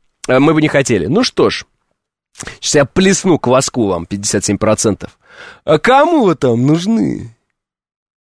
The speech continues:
Вы кто? У, у, как ты можешь? Ты грубишь аудиторию. Как ты? Да это что такое? Это воп-, где профессионализм? Не, ну серьёзно. Ну вы сами себе отчёт-то даёте или нет? Пятьдесят семь процентов.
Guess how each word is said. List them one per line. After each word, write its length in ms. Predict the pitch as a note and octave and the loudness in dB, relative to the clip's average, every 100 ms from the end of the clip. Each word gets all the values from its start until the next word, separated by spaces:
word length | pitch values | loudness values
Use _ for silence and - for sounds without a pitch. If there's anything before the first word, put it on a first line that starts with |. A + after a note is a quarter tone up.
| _ B2+ | _ -4
Вы 180 | D3+ | -2
кто? 440 | G3 - - C3 - _ _ _ _ _ _ _ | -2 -2 2 2 0 _ _ _ _ _ _ _
У, 60 | A#2 C#3 E3 D#3+ C#3+ A2 F2 - | -4 -2 0 0 0 -2 -4 -4
у, 280 | B2+ F3+ F3 | -2 0 0
как 280 | A#2+ B2 - | 0 -2 -2
ты 100 | F#3 | 0
можешь? 180 | G#3 - - - _ | 0 -4 -20 -20 _
Ты 140 | - A#2+ | -4 -2
грубишь 560 | A2+ B2 B2+ E3 D3 | 0 0 0 0 2
аудиторию. 540 | F3 F3 D#3+ A3 C4+ - - | 2 2 0 0 0 -2 -4
Как 260 | C3+ A#2+ | -8 -4
ты? 140 | - - _ | -4 -4 _
Да 100 | A2+ | 0
это 320 | C3+ D#3 - | 2 2 2
что 180 | G3 A3+ | -2 0
такое? 480 | C#4+ D4 - E4+ G#3 E3+ - D3+ | 0 0 2 0 0 -4 -14 -4
Это 260 | D3+ D#3 | 0 2
воп-, 220 | D3+ A3+ - | 4 2 -2
где 340 | A2+ A#2 E3+ | -10 0 2
профессионализм? 920 | E3 G#3 A#3 A3 C#4 C#4 D4 C#4+ D#3+ | 4 2 0 0 0 2 2 2 0
Не, 100 | C#3+ | 0
ну 100 | D3 | 2
серьёзно. 520 | C#3 G#3 A#3+ G3+ F2+ - _ _ _ _ _ _ | 2 2 2 2 -2 -12 _ _ _ _ _ _
Ну 140 | A#2+ C3+ | 0 2
вы 80 | D#3 | 4
сами 220 | A3 F3+ | 2 2
себе 300 | E3 E3 D3 | 0 0 0
отчёт-то 420 | B2+ G3+ D#3 E3 | 2 -2 -2 -6
даёте 540 | A2+ C3 D3+ A3+ A3+ | 0 2 4 2 0
или 120 | B3 B3+ | 0 2
нет? 240 | A3 A2 | 0 0
Пятьдесят 220 | - A3+ | -2 0
семь 100 | G3 | 0
процентов. 600 | D3+ D3 - B2+ - - | 0 0 0 -2 -4 -16